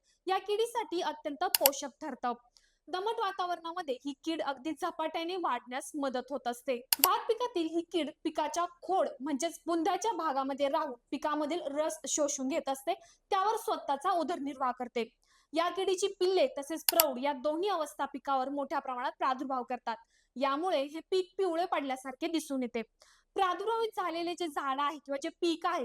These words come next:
तर ते पूर्णपणे वाळायला लागते, निस्तेज बनते, कालांतराने जळाल्यासारखे देखील दिसून येते. जास्त प्रमाणामध्ये प्रादुर्भाव झालेल्या ठिकाणी पिकामध्ये जळाल्यासारखे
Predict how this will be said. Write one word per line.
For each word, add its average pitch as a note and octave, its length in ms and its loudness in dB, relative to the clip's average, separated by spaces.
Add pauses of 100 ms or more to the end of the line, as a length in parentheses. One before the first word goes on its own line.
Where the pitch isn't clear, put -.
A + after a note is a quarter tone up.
तर C4 80 -8
ते D#4 100 -2
पूर्णपणे F4+ 560 0
वाळायला B3+ 400 2
लागते, B3 360 -4 (400)
निस्तेज F4+ 500 2
बनते, F#4+ 340 -2
कालांतराने D4+ 720 -2 (120)
जळाल्यासारखे D#4+ 640 -2
देखील E4 300 -2
दिसून D4+ 300 -2
येते. A#3+ 200 0 (440)
जास्त E4+ 400 0 (100)
प्रमाणामध्ये F#4 520 0
प्रादुर्भाव D4 460 0
झालेल्या C#4+ 480 0
ठिकाणी D#4 400 0 (120)
पिकामध्ये D4 460 -2
जळाल्यासारखे E4+ 800 -2